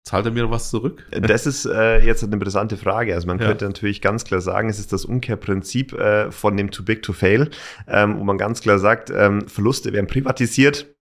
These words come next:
Speaker 2: Gewinne werden solidarisiert, so ungefähr.
Speaker 1: Ja.
Speaker 2: Ähm,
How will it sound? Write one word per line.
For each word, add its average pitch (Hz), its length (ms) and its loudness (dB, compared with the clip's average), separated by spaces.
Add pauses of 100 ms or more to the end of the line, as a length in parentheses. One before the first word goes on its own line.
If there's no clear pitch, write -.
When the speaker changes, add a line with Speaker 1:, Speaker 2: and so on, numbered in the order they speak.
(100)
Speaker 2:
Gewinne 117 420 4 (120)
werden 98 360 2
solidarisiert, 92 720 4
so 87 80 -2
ungefähr. 82 460 0 (420)
Speaker 1:
Ja. 101 180 4
Speaker 2:
Ähm, 104 300 2